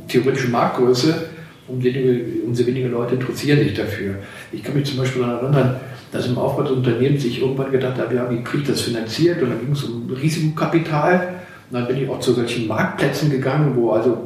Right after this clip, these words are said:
Start-ups praktisch beworben haben, äh, Risikokapital zu bekommen.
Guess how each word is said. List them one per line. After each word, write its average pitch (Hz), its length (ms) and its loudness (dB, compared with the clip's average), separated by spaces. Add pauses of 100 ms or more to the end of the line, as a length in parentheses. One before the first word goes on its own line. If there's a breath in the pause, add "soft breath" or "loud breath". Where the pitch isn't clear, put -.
Start-ups 143 640 0 (420)
praktisch - 300 -14
beworben 131 480 2
haben, 131 500 2
äh, - 480 -6
Risikokapital 139 840 -2 (280 loud breath)
zu - 140 -2
bekommen. 151 720 2